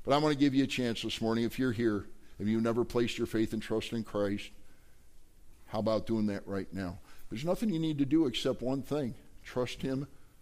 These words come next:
by faith. I'm gonna say a prayer in just a moment. The prayer is not what will save you or take you to heaven. But if you're placing your faith and trust in Jesus this very moment, we're gonna pray a prayer of thanksgiving, simply to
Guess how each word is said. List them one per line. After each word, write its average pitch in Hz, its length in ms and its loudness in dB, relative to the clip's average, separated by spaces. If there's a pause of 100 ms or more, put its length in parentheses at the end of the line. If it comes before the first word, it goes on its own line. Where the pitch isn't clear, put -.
(160)
by 117 420 0 (600)
faith. 98 580 -4 (640)
I'm 120 60 2
gonna 123 120 2
say 156 200 6
a 139 40 6
prayer 160 280 6
in 139 80 2
just 135 240 2
a 123 40 2
moment. 147 280 4
The 120 80 0
prayer 156 280 4
is 120 100 0
not 139 200 4
what 135 80 4
will 135 100 4
save 143 280 2
you 135 100 2
or 131 40 2
take 131 240 2
you 127 80 4
to 120 100 6
heaven. 143 280 2 (520)
But 113 80 0
if 117 100 4
you're 135 80 6
placing 151 440 4
your 156 120 4
faith 151 280 4
and 151 100 0
trust 151 300 2
in 151 100 -2
Jesus 139 460 0
this 139 240 2
very 143 280 4
moment, 123 380 4 (380)
we're 185 100 -2
gonna - 80 4
pray 170 300 6
a 143 40 8
prayer 151 260 6
of 139 100 4
thanksgiving, 135 720 4 (240)
simply 143 380 0
to 123 200 4